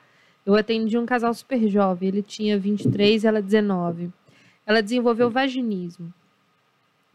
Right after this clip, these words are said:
Vaginismo é uma contração involuntária do assoalho pélvico.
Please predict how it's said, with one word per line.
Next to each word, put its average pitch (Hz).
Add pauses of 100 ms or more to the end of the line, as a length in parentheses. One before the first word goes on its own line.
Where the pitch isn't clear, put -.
Vaginismo 214 (300)
é 214
uma 226
contração 247
involuntária 262
do 240
assoalho 233
pélvico. 175